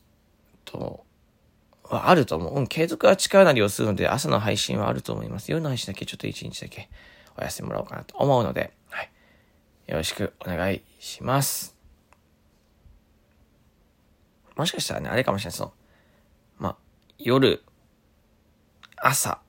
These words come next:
みたいな、この変なまたぎ方するかもしれないし、朝やって、夜やって、朝やるって、わかんない。どんなオフの取り方をするか、ちょっと自分でもわかんないですけど、まあ、ちょっと、その都度またお知らせします。はい。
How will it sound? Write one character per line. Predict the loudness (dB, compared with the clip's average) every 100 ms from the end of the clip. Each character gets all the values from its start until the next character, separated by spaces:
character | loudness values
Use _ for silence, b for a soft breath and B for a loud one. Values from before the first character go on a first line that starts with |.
| -20
み | -14
た | -14
い |
な、 | -12
こ | -10
の | -6
変 | -2 2
な | 4
ま | 4
た | 0
ぎ | -2
方 | -2 -2
す | -2
る |
か | -2
も | 0
し | 0
れ | 0
な |
い | 0
し、 | -2 -2 -4
朝 | -4 -4
や | -4
っ |
て、 | -4 -4
夜 | -2 0
や | 0
っ | -4
て、 | -4
朝 | -4 -4 -6
や |
る | -8
っ |
て、 | -6
わ | -6 -4
か | -4
ん |
な |
い。 | -2
ど | 0
ん | 2
な | 0
オ | -2 -4
フ | -6
の | -4
取 | -4 -2
り |
方 | -2
を |
す | -4
る | -6
か、 | -8
ち |
ょ | -8
っ |
と |
自 | -4
分 | 0
で | 0
も | -2 _ _ _ _ _ _ _ _ _ _ -20
わ | -10
か | 0
ん | 0
な | 0
い |
で |
す | -4
け | -10
ど、 | -12 -14 B B B B B _
ま | 0
あ、 | 0 -2 _ b b b b b b _ _ _ _ _
ち | -20 -14
ょ | -14
っ |
と、 | -14 _ -14
そ | -8
の | -6
都 | -6 0
度 | 4 6
ま | 4
た | -2
お | -2
知 | -2
ら | -4
せ | -2
し | 2
ま | 6 6
す。 | 4 -4 -10
は | -16
い。 | -16